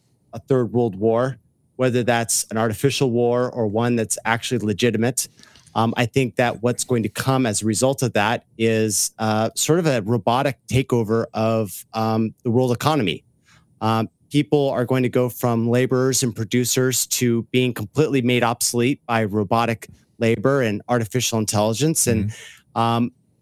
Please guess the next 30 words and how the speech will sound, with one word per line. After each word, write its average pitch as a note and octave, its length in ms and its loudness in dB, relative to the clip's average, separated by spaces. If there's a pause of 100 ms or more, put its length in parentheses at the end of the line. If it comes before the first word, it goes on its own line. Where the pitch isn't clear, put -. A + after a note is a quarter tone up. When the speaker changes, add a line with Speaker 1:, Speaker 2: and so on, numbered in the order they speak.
Speaker 1:
what A#2+ 380 0
society C#3 640 0
forms E3 680 0
as B2+ 180 0
a A#2+ 60 -2
response F3 640 0
to - 140 -2
that B2 240 -2
technological A#2 680 0
disruption A2 680 -2 (400)
is, B2+ 540 0 (460)
you C#3 80 2
know, A2 220 0 (140)
remains C3+ 400 2
to - 80 -6
be G2+ 140 -2
seen. G2 420 -2
Speaker 2:
And, C#3 160 0
and C#3+ 180 2
if C3+ 120 -4
that's C#3+ 260 0
true, D#3 440 2
that B2+ 260 0
disruption B2 500 0
may A2 120 2
be G#2+ 120 0
larger G#2+ 560 2
than F#2+ 300 -2
the, F#2 420 -2
uh, G#2 120 -4